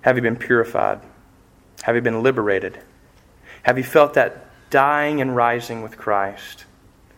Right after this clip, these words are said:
Because as you see in the baptism of Jesus, he goes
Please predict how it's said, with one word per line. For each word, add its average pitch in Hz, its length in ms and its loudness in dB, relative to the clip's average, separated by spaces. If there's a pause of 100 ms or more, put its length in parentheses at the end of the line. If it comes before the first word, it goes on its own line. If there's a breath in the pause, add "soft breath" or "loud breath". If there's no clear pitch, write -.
(800 soft breath)
Because 135 200 -2
as 143 180 4
you 143 60 -4
see 139 440 2
in 123 300 -2
the 120 60 -8
baptism 123 500 0
of 110 120 -6
Jesus, 113 560 -6
he 117 120 -10
goes 123 600 0